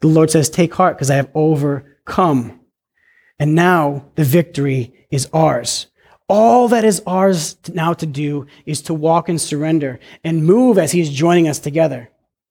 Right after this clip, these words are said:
The last scripture I wanna, uh, reference here is from Second Corinthians chapter five. And in Second Corinthians chapter five, it, Paul says that we have been made, in this new creation,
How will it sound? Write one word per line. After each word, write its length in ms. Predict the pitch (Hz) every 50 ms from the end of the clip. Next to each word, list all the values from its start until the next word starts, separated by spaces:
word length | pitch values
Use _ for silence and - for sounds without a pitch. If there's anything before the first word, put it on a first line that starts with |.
| _ _ _ _ _ _ _ _ _ _ _ _ _ _ _ _ _ _ _ _
The 100 | - 170
last 460 | 165 185 196 214 220 - - - 208 -
scripture 380 | - - 240 226 226 - 202
I 80 | 185 175
wanna, 340 | 175 180 175 170 165 170 170
uh, 140 | 160 151
reference 380 | 147 160 180 180 180 185 165 -
here 140 | 170 165 156
is 100 | 156 -
from 120 | 165 160
Second 420 | - - 196 202 196 208 185 175 - - _ _ _ _ _
Corinthians 480 | - - 196 190 190 190 190 185 175 -
chapter 340 | - - 196 170 - - 165
five. 540 | - - 180 165 165 156 151 139 123 - - _ _ - -
And 100 | - 170
in 80 | 165 165
Second 280 | - - 240 233 240 240
Corinthians 480 | - 233 226 220 220 226 208 190 -
chapter 360 | - - 214 196 208 - 214
five, 380 | 180 - - 185 175 170 170 165 - - _ _ _ _
it, 220 | - 190 190 - -
Paul 240 | - 220 233 240 233
says 300 | - 226 208 196 165 151
that 220 | 190 180 170 170
we 280 | 160 226 254 269 277 262
have 180 | 277 269 220
been 240 | 185 240 226 202 190
made, 440 | 190 190 202 220 247 285 277 262 _ _ _ _ _ _ -
in 140 | 208 220 220
this 200 | 202 180 151 165
new 200 | 196 226 285 277
creation, 640 | - 240 233 226 254 285 269 - 359 349 311